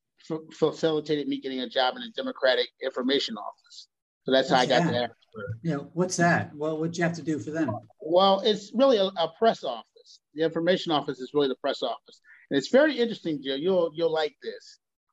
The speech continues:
Speaker 1: You're ass-, you're assigned about ten representatives. So I had ten reps that I had to write for. And so I, mostly I had, I got hired, I believe, because I was from the Philadelphia area.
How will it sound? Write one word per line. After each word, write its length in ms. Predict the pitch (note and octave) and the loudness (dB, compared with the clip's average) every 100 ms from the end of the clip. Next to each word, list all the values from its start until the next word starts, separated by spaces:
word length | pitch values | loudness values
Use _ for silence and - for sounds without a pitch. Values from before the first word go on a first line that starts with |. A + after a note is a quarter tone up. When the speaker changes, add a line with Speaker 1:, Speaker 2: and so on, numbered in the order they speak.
| _ - | _ -4
Speaker 1:
You're 260 | D#3+ F3+ | 2 4
ass-, 200 | E3 - - | 4 0 -10
you're 180 | D#3+ E3+ | -2 0
assigned 320 | D#3+ G#3 G#3 | 2 2 0
about 280 | F#3 D#3+ D3+ | 2 0 0
ten 460 | - G3+ G#3+ G#3 E3+ _ _ _ _ - | -2 2 2 0 -4 _ _ _ _ -2
representatives. 880 | D#3 D#3+ D3+ D#3 C#3 B2 - - - | 0 2 0 0 0 -4 -8 -16 -2
So 240 | D3+ C#3 | 2 4
I 140 | C#3 D#3+ | 4 4
had 340 | E3 C#3+ - | 4 2 -2
ten 280 | - G#3 G3+ | -4 -2 0
reps 460 | F3 D#3 D#3 - _ _ _ _ - | 2 2 0 -10 _ _ _ _ -2
that 80 | C3+ | 0
I 40 | |
had 200 | C#3 D#3 | 2 0
to 80 | D#3 | 0
write 300 | C#3+ C#3+ - | -2 -4 -6
for. 360 | A#2 A2 G2+ - _ _ - | -8 -8 -8 -14 _ _ -8
And 180 | B2+ B2+ | -2 -2
so 680 | - D#3 D3 C#3 C3+ C3+ - | 2 2 4 4 4 0 -4
I, 80 | C#3 | -6
mostly 440 | D3+ G#3+ C4+ G3 | 2 2 2 -2
I 120 | E3 D#3+ | -2 0
had, 160 | D#3 D#3 D3+ | -2 -4 -6
I 80 | |
got 220 | D3 D#3+ C#3+ F#3 | -4 -4 -4 -2
hired, 200 | F3 D3+ | 0 0
I 120 | D3 | 0
believe, 400 | D3 C3+ B2 A#2+ - _ _ _ | -2 -6 -10 -16 -20 _ _ _
because 180 | D3 C#3 | -2 0
I 80 | |
was 120 | C#3 C#3 | 0 2
from 140 | D3+ | 0
the 80 | C3 | 2
Philadelphia 480 | D3 C3+ B2+ B2 A2+ B2+ | 0 0 -2 -4 -8 -2
area. 300 | A#2+ G2 | -2 -2